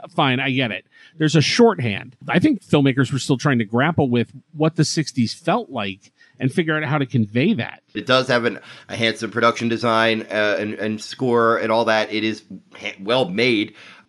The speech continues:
Speaker 2: It felt to me like a handful of cliches. I think it's worth mentioning that while I didn't care much for Four Friends, I think that, you know, people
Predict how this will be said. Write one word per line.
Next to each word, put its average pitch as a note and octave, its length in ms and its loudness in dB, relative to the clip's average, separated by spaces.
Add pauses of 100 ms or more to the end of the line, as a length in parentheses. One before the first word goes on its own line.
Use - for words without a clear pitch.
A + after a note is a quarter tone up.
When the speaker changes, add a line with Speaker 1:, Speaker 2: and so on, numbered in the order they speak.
(120)
Speaker 2:
It A#2+ 160 -8
felt B2 340 -2
to B2 100 -4
me A2 460 -2
like G#2+ 460 -4
a G2+ 100 -2
handful A2 460 -4
of F#2 120 -6
cliches. G#2 800 -2 (460)
I F#3 160 4
think A#3 180 0
it's G3 140 2
worth A3 240 8
mentioning G3 420 4
that D#3+ 140 6
while D#3 260 4
I E3 160 6
didn't E3+ 200 4
care D3+ 200 2
much C#3+ 220 4
for D3 100 -2
Four C#3+ 240 2
Friends, C3+ 400 2
I C3+ 160 2
think C3+ 220 -2
that, C#3 200 -2
you C3 80 -4
know, G#2 120 0
people C3 440 -4